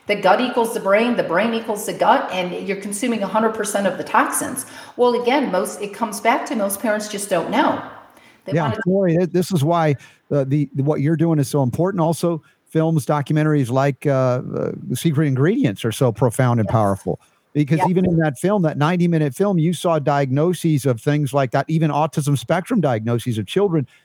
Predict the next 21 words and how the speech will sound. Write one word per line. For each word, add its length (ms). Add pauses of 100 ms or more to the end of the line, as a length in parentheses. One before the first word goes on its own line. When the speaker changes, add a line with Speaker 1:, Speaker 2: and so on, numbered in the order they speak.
(160)
Speaker 2:
In 140
the 60
span 320
of 60
that 140
ninety-minute 440
film 420
do-, 180 (160)
doctor, 520
uh, 40
uh, 500
monitored, 600 (400)
uh, 260
you 340
found 280
that 80
these 160
kids 260
lost 320
the 80
diagnosis 840